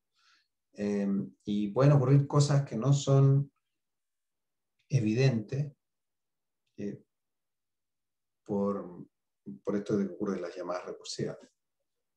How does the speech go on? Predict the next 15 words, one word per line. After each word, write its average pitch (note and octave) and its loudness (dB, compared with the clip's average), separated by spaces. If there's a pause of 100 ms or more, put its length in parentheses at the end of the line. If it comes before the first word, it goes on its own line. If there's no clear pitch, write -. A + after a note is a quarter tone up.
(280)
Lo C3 6
mismo F3 8
ocurre E3 4
cuando B2 2
uno C3+ 6
mezcla C#3 2
llamadas, A#2+ -4
llamadas A#2 2
recursivas B2 -4
con - -12
paralelismo. G2+ -2
Eso - -20
es - -20
todavía A#2 -4
más, A#2 -8